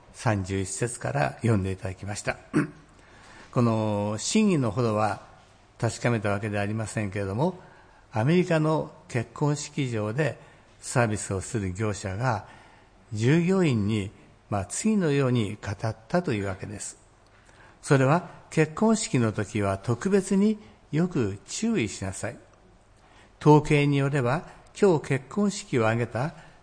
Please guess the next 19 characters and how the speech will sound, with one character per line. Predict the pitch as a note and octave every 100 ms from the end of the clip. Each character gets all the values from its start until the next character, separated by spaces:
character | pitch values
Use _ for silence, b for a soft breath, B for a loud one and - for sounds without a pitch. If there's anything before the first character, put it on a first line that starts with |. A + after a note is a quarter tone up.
| -
新 | - D#3+ F3 E3+
郎 | E3+ E3
新 | - F3
婦 | E3+ -
の | A2+
う | G#2
ち | - C3
少 | - - F3+
な | G3+
く | G3
と | - B2+
も | G#2
六 | G#2 A2+ - F#3
割 | F#3+ D3
は | B2+ D3 - B B B -
も | C3+ F3+
う |
一 | F#3 - G3
度 | G3+